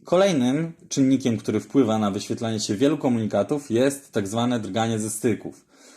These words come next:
Ponieważ nie jest to idealne złącze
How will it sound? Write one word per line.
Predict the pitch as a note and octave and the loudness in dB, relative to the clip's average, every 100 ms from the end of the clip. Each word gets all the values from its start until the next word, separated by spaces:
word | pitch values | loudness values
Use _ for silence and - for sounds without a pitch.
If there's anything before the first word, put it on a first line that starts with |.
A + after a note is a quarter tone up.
| - - | -20 -4
Ponieważ | C3 B2+ A#2+ B2+ | 0 2 0 -2
nie | C#3+ F3+ | -4 -4
jest | F#3 D#3 | -2 -2
to | |
idealne | B2+ B2 A2 - B2+ B2 A#2 G2+ F#2+ F#2 F#2 | -2 -2 -4 -2 2 4 4 0 0 -2 -2
złącze | G2 F#2+ F#2 - F#2+ G2+ | -2 -2 -2 -2 -2 -2